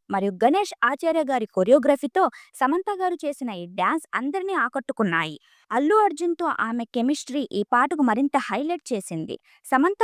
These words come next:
గారు ఈ సాంగ్ కోసం రెండు కోట్ల రూపాయలు రెమ్యునరేషన్ తీసుకున్నట్లు అంచనా. అయితే పుష్ప టూ ది రూల్ మూవీలో రెండు వేల ఇరవై నాలుగులో రిలీజ్ అయిన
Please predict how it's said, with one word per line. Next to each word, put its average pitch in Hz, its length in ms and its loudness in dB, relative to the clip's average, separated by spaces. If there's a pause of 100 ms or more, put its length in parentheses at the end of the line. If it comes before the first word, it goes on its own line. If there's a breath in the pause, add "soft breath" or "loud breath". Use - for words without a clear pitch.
గారు 370 220 4
ఈ 233 100 -2
సాంగ్ 240 360 -2
కోసం 285 400 -2
రెండు 214 280 -2
కోట్ల 202 320 -2
రూపాయలు 302 520 0
రెమ్యునరేషన్ 254 540 -2
తీసుకున్నట్లు 202 600 -4
అంచనా. 175 420 -4 (360 loud breath)
అయితే 185 340 0 (320)
పుష్ప - 340 -4 (580)
టూ 381 100 4 (480)
ది 220 220 0
రూల్ 339 320 4
మూవీలో 262 380 2
రెండు 240 240 0
వేల 349 180 2
ఇరవై 254 220 2
నాలుగులో 240 360 0
రిలీజ్ 208 320 -4
అయిన 202 260 -2